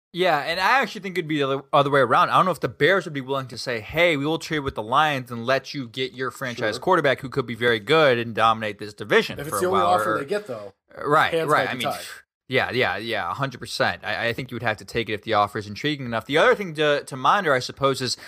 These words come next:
Speaker 1: you know, if Denver wins, then
Speaker 2: Sure.
Speaker 1: they could potentially drop to six, it looks like. Uh, dep-, there's a lot that needs to ha-, you know,
Speaker 2: Right.
Speaker 1: Arizona has to lose, Indianapolis has to lose. So,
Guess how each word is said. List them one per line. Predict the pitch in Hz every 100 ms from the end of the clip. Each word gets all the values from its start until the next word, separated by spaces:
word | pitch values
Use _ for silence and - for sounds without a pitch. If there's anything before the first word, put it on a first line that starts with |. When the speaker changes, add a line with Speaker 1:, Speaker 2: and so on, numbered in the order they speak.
| -
Speaker 1:
you | 156
know, | 143
if | -
Denver | 180 277 208 135
wins, | 117 160 254 120 107 120 - - _ _ _ _ _ -
then | - 151 147 143 147 -
Speaker 2:
Sure. | 120
Speaker 1:
they | 139 220
could | 226 - 156
potentially | 156 - 165 175 - 160 147 139 117 98
drop | - 131 135 143 143 - -
to | - 135 117
six, | - - - - 156 226 - - -
it | 208 202
looks | 214 - -
like. | 220 240 254 - _ _ _ -
Uh, | 139 143
dep-, | 135 - 143 151
there's | 143
a | 131
lot | 127 147 170 190 185 160
that | 147
needs | 143 120
to | 143
ha-, | 143 110
you | 131
know, | 123
Speaker 2:
Right. | 104
Speaker 1:
Arizona | 110 107 139 131
has | 131 -
to |
lose, | 123 123 117
Indianapolis | - 80 110 113 127 131 -
has | 120 120
to | 117
lose. | 120 123
So, | - 131